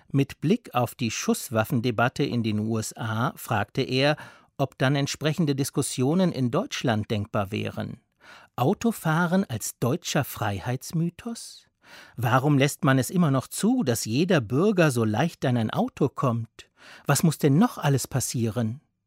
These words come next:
Wenn diese Diskussionen kommen, wollte man ergänzen, dann gerät, jedenfalls bis zum nächsten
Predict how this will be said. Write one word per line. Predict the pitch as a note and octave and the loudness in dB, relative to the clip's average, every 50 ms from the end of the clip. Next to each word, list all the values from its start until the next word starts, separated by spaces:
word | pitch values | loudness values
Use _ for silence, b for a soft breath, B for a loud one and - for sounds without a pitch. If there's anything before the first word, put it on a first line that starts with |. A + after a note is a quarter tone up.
| _ _ B B B B B B B B B B _ _ | _ _ B B B B B B B B B B _ _
Wenn | - G#2 G#2 G2 G2 F#2+ | -10 -6 -6 -4 -6 -6
diese | G2 A2 A#2+ A#2 A#2+ G#2 | -4 -6 -4 -2 -4 -4
Diskussionen | - A2+ - - - A#2 G#2+ - - - G2+ F#2+ G#2+ B2 C3 D3 D3 | -4 -6 -8 -6 -6 -6 -6 -6 -6 -4 -4 -2 -2 -2 -2 -2 -4
kommen, | - - C#3 B2+ C3 B2+ D3 D#3+ F#3+ A3 - | -4 -2 -2 0 0 0 0 -2 -4 -4 -8
wollte | A#2 F#2 F#2+ F2+ F#2 - - A2 | -10 -10 -10 -10 -10 -8 -6 -6
man | G2+ G2+ G#2+ | -4 -4 -4
ergänzen, | G#2+ G#2 G2 - A2 A2 A#2+ A#2+ - - D3 C#3 C#3 D3 - | -6 -6 -6 -4 -4 -4 -4 -4 -4 -4 -2 0 0 -2 -4
dann | - B2+ A2 A2+ A#2+ | -4 -4 -4 -4 -2
gerät, | A2 A#2+ A#2 G#2+ A2+ A2+ A#2 C#3 F#3+ - _ - - _ _ - | -2 -2 -2 -2 -2 -2 0 -2 -2 -4 _ -14 -20 _ _ -14
jedenfalls | G#2 G2 G2+ G2 G#2 G2+ - A2 G2+ - | -12 -10 -8 -8 -8 -8 -8 -8 -8 -8
bis | - A#2+ - - | -8 -8 -8 -8
zum | - A#2 G2+ F#2+ | -8 -8 -6 -6
nächsten | F#2+ G#2+ B2 C#3 - - - - - A#2+ G#2 - | -6 -6 -6 -6 -6 -8 -10 -6 -4 -4 -4 -4